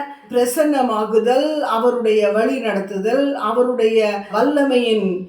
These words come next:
கிரியைகள், எதையுமே அவர்கள் ஏற்றுக்கொள்ளவில்லை.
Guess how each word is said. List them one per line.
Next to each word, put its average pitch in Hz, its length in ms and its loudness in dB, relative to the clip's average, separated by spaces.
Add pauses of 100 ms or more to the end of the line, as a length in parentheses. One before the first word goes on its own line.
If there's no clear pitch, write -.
கிரியைகள், 285 1000 2
எதையுமே 277 920 2
அவர்கள் 240 680 2
ஏற்றுக்கொள்ளவில்லை. 165 840 0